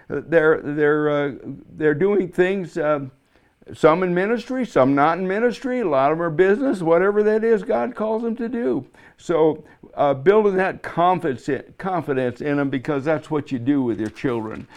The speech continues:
That's what it's all about. You start with yourself, but anyway, then you keep building that confidence because that's, that's exactly what it wants. And then, uh, final scripture here is one of mine,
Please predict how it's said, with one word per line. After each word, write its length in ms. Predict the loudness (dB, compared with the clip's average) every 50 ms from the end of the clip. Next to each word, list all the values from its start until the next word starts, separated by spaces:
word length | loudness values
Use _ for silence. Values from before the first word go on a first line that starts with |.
| -20 -18 -6
That's 280 | 0 0 0 0 0 -2
what 160 | -2 -2 -2
it's 160 | -4 -4 -4
all 180 | -2 -2 0 -2
about. 400 | 0 0 2 2 2 0 -4 -10 -20 -18 _
You 220 | -4 -4 -4 -4
start 340 | -4 -2 2 2 2 2 0
with 100 | -2 -2
yourself, 640 | -2 -2 -4 -4 -4 -2 0 0 0 0 -2 -4 -10 -20 -20 _ -6
but 120 | -4 -2
anyway, 380 | 0 0 0 0 0 2 2 2
then 240 | 2 2 0 2 2
you 140 | 0 0 0
keep 320 | 0 -2 -2 -2 -2 -2
building 320 | -2 0 0 0 -2 -2
that 220 | -2 -4 -6 -8 -8
confidence 600 | -6 -6 -4 -4 -6 -6 -8 -8 -8 -12 -14 -12
because 380 | -14 -14 -10 -8 -8 -8 -6
that's, 280 | -4 -4 -4 -4 -6 -12 -20 -20 -20 _ _ _ -20 -20 -20 _
that's 280 | 2 2 2 2 2 0
exactly 520 | -4 -4 -2 -4 -4 -4 -4 -4 -4 -6
what 240 | -4 -2 -2 -2 -2
it 80 | -4 -4
wants. 400 | -4 -4 -4 -4 -6 -8 -12 -10
And 200 | -8 -6 -2 -2
then, 280 | 0 0 0 -2 -2 -6 -12 -20 _ _ _ -10
uh, 220 | -6 -4 -4 -4 -6
final 560 | -8 -16 -6 -2 0 0 2 2 0 -2 -4
scripture 500 | -4 -4 -4 -4 -4 -4 -4 -4 -2 -2
here 300 | 0 0 0 0 -2 -2
is 100 | -4 -4
one 220 | -4 -4 -2 -2
of 80 | -2 0
mine, 600 | 0 0 0 0 0 0 -2 -4 -6 -14 -16